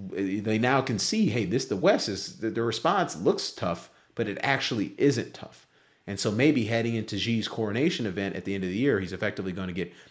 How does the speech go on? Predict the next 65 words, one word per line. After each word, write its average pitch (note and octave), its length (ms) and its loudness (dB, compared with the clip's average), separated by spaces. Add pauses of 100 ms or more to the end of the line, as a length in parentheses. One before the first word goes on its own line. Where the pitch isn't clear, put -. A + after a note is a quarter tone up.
(200)
you F#2 80 -4
know, E2 80 -4
kind G2+ 180 2
of F#2 60 2
elevated F#2+ 500 0
to G2+ 80 -4
the F2 100 -4
status F#2 400 0
of F2 100 -6
Chairman F2 340 -4
Mao, G2+ 420 0 (320)
um, F2 380 0
you F#2 60 -4
know, E2+ 160 -4
towards F2+ 320 -6
the F2+ 60 -2
end F2 120 0
of E2 40 -2
the E2 80 -4
year, G#2 380 2
which F2 160 -4
would D#2+ 80 -8
be, F2 160 -4
you F#2 100 -6
know, E2+ 120 -6
he's E2+ 140 -8
cement-, F#2 280 -4
he's G2+ 160 2
already A#2+ 180 8
cemented G2 360 0
his F2 120 -6
third F2 220 -4
term F2 160 -6
as, E2 100 -10 (100)
as E2 80 -12
president F2 460 -4
for F2 80 -4
life, F2+ 300 -2 (360)
but F#2 120 -2
he's, F2+ 160 -2
you F#2+ 60 -2
know, F2 80 -2
he's E2+ 120 -4
gonna F2+ 160 -2
get E2+ 100 0
elevated F#2+ 440 2
in E2+ 60 -6
terms E2 260 -6
of D#2 60 -8
Chinese F2 340 -4
folklore F2 520 -2 (280)
from G2+ 140 -4
that F2+ 100 -2
perspective. B2+ 540 2 (340)
What B2 520 6
grander E3+ 480 6
thing D#3 360 4
could C#3+ 160 4
he B2+ 100 6
do A#2+ 520 6
than G#2 180 0
to G2 60 -2
sort G#2+ 200 0
of, G2 180 -6
uh, F#2+ 280 -2